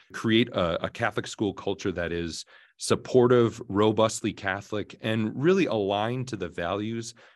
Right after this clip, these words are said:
that, um, that are, are a part of that, uh, are at the heart of their school. So to make sure that everything from, you know, the, the way that, uh, kids are greeted in the morning to the way that they're disciplined and, and, you know, you communicate with parents is all aligned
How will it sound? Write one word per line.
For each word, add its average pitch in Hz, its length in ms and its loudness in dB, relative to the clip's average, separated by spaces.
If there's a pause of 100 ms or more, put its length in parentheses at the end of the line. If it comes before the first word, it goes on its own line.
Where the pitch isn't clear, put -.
(120)
that, 98 320 0
um, 85 340 -2
that 90 160 0
are, 85 380 0
are 85 220 -2
a 113 60 -4
part 123 300 4
of 87 140 4
that, 101 240 -4
uh, 104 160 2 (140)
are 101 280 0
at 107 160 0
the - 80 -4
heart - 400 -2
of 82 200 -10
their 80 280 -6
school. 85 480 -8 (220)
So - 140 -4
to 110 80 4
make 120 160 4
sure 120 140 2
that 101 120 2
everything 113 400 2
from, 90 400 0 (340)
you 98 80 -2
know, 87 240 0
the, 92 360 -2
the 107 120 0
way 120 260 4
that, 104 200 2 (160)
uh, 90 180 -4
kids 110 220 -4
are 101 80 0
greeted 107 260 -2
in 101 80 -4
the 95 80 -4
morning 104 400 -2
to - 100 -18
the 90 100 -6
way 92 180 -4
that 87 180 -4 (240)
they're 95 140 2
disciplined 98 680 -2
and, 85 200 -2
and, 85 400 -8
you 87 80 -6
know, 82 80 -4
you 82 180 -4
communicate 110 500 2
with 85 160 -4
parents 95 380 0 (260)
is 98 180 -2
all 127 520 2
aligned 95 600 0